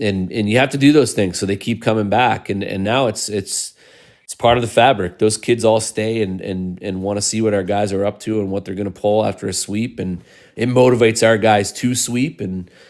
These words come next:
um, you know, that Colgate loss really stung. It, it, it, it was, we wanted to sweep so badly. And I think our guys were just emotionally drained from the week and <clears throat> didn't have much in the tank, but,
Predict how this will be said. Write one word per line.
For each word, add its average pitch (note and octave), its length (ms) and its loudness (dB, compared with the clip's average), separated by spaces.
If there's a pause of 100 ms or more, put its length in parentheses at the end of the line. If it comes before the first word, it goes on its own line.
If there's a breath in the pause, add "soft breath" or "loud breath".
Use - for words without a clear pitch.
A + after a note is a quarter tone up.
(200 soft breath)
um, F#2 720 -6
you A2+ 80 0
know, G#2 60 2
that G#2+ 240 0
Colgate C3 420 4
loss A#2 360 4
really A#2 220 0
stung. A2 480 -4
It, A2 240 -4
it, A2 180 -4
it, G#2+ 280 -4
it G#2+ 100 -2
was, G#2 460 -2
we G#2+ 220 -2
wanted G#2+ 340 0
to F#2 60 -6
sweep G#2+ 340 -4
so A2 180 2
badly. G2+ 480 0
And F2+ 220 -4 (360 soft breath)
I A2+ 80 -2
think B2 200 2
our A2+ 80 4
guys G#2 260 0
were G2 80 -4
just G2 240 -6
emotionally G2+ 540 -2
drained F2+ 420 -6
from F#2 120 -8
the F2+ 80 -2
week F#2+ 360 -2
and F2+ 220 -4 (240 loud breath)
<clears throat> - 240 -20
didn't D#3 380 2
have C3 160 0
much B2+ 260 -4
in A#2 60 -4
the A2 40 -4
tank, B2 460 -2
but, G#2+ 180 -6